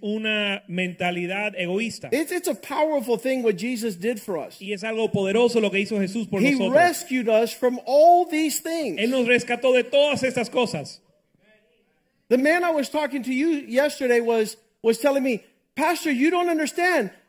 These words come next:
Speaker 2: I don't even look at another woman."
Speaker 1: El pastor, el hombre con quien yo hablaba ayer me decía, "Pastor, tú no entiendes, yo ni siquiera miro a otra mujer."
Speaker 2: And I said,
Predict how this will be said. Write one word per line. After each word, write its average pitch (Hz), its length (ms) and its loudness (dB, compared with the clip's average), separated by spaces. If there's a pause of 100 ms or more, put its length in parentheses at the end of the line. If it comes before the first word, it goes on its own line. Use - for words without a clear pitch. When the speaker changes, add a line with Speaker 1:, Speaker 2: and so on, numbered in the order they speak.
(100)
Speaker 2:
I 370 240 2
don't 381 200 0
even 311 300 0
look 370 200 0
at 311 120 2
another 320 380 4
woman." 359 720 0
Speaker 1:
El 202 100 -6
pastor, 247 460 -4
el 208 220 0
hombre 269 360 4
con 254 120 -6
quien 226 160 -8
yo 233 100 0
hablaba 240 340 2
ayer 247 260 2
me 226 100 -4
decía, 240 280 -4
"Pastor, 262 400 -2 (260)
tú 247 140 -2
no 262 100 -4
entiendes, 240 560 -4
yo 208 180 0
ni 247 120 -4
siquiera 233 560 -4
miro 247 440 -2
a 214 60 2
otra 220 200 -4
mujer." 226 460 -2
Speaker 2:
And 233 120 0
I 285 100 2
said, 320 260 0